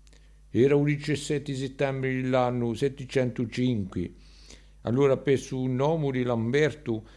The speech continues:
da un germanico Land, che vuol dire paesi, e Bert, spampigliante.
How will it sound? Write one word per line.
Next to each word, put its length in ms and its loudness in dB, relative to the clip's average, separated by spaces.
da 120 4
un 120 6
germanico 760 0
Land, 580 2
che 140 -2
vuol 200 4
dire 280 -4
paesi, 720 2
e 140 4
Bert, 640 4
spampigliante. 1400 0